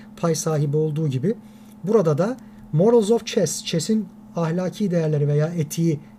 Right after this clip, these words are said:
diye çevrilebilecek olan kitabı, Amerika'da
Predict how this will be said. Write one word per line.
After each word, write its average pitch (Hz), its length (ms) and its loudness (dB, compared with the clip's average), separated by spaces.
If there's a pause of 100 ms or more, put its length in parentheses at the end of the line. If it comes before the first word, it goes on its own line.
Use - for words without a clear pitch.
diye 147 160 2
çevrilebilecek 143 680 0
olan 139 200 -2 (420)
kitabı, 180 420 0 (640)
Amerika'da 151 600 2